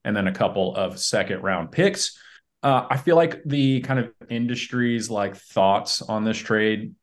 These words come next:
are fifty fifty. Um, they don't, you know, I don't really know what people think of, think of it.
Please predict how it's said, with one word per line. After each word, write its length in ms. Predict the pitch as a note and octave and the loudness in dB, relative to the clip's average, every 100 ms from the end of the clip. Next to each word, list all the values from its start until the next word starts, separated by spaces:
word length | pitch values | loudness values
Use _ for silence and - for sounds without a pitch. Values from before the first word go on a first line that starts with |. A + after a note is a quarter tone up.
| _ | _
are 540 | A2 G2+ G2 F#2+ F#2+ _ _ _ | 2 4 4 0 -4 _ _ _
fifty 320 | A2+ G#2+ G#2 | -4 -2 -6
fifty. 580 | F#2+ G#2+ - F#3 G3+ - A#2 | 0 -2 0 -2 -2 -8 -2
Um, 340 | G2+ G2 F#2 | 0 2 2
they 120 | G2+ | 0
don't, 340 | G#2+ G#2 G#2 C3 | 0 -2 -4 -4
you 80 | |
know, 180 | G2 F2+ | -2 -2
I 140 | - G#2+ | -2 -2
don't 160 | G#2+ | 0
really 160 | G2+ G2 | -2 0
know 500 | F#2+ G2 F#2+ F#2 - _ _ | 0 0 0 -2 -8 _ _
what 300 | - G3+ G3 | -2 0 0
people 240 | G#3 G3 F#3+ | 0 -2 0
think 220 | D#3 D3+ | 2 2
of, 220 | C#3 - - | 0 -4 -18
think 220 | - D3 | -4 0
of 80 | D3 | 4
it. 260 | D3 D3 | 4 4